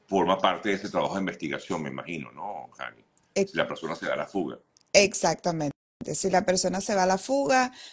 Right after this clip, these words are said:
Speaker 2: nosotros hemos, eh, encontrado muchas veces la persona que se ha ido a la fuga. Yo tuve un caso de una gasolinera donde la persona se fue de la gasolinera y ahí estaban las cámaras grabando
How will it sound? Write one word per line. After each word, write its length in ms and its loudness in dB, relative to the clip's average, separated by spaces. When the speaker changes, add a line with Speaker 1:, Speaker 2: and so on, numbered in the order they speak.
Speaker 2:
nosotros 520 2
hemos, 420 4
eh, 460 6
encontrado 840 6
muchas 380 0
veces 440 4
la 120 2
persona 380 2
que 120 0
se 100 4
ha 40 4
ido 160 4
a 20 6
la 120 4
fuga. 340 4
Yo 160 4
tuve 240 2
un 100 0
caso 340 2
de 80 4
una 160 0
gasolinera 840 4
donde 240 6
la 140 8
persona 340 2
se 140 4
fue 320 6
de 60 6
la 100 4
gasolinera 720 0
y 100 2
ahí 180 10
estaban 360 2
las 160 2
cámaras 380 4
grabando 680 6